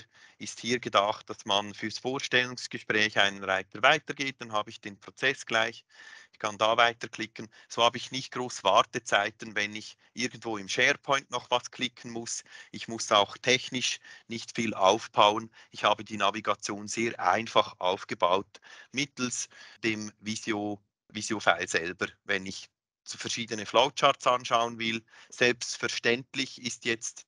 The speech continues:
dafür auch, dass ich alle Dateien zum Personalbereich hier auch anzeige. Das heißt,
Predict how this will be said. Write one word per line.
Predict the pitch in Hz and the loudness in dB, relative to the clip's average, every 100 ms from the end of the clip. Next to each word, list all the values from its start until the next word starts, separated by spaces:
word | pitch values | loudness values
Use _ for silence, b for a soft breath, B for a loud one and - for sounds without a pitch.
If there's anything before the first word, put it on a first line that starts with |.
| - | -4
dafür | 110 110 107 98 | -4 -2 -2 4
auch, | 98 101 | 2 2
dass | - 104 107 | -6 -6 -6
ich | - - | -6 2
alle | 98 110 110 | 2 2 0
Dateien | 101 - 95 90 101 107 - B B | -2 2 2 2 -2 -12 -16 B B
zum | - 135 - | -10 -10 -2
Personalbereich | 120 110 117 95 95 104 98 90 95 | 2 2 0 0 0 0 -2 -2 -4
hier | 104 98 92 | -6 -4 -2
auch | 90 - | -4 -2
anzeige. | 85 95 - 101 98 113 | -6 -4 2 4 2 -2
Das | - - | -8 -2
heißt, | 92 92 - | 0 0 -4